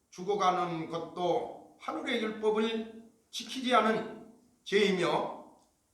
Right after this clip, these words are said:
우리에게 다가온 재앙도 우리가 만든 자업자득한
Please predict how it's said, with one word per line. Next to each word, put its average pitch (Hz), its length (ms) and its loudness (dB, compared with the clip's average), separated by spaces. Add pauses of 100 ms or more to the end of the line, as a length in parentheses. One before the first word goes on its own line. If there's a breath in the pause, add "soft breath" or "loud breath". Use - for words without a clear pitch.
(160)
우리에게 185 640 0
다가온 180 720 4 (180)
재앙도 170 760 0
우리가 165 760 2 (220)
만든 240 760 0 (680)
자업자득한 240 1400 4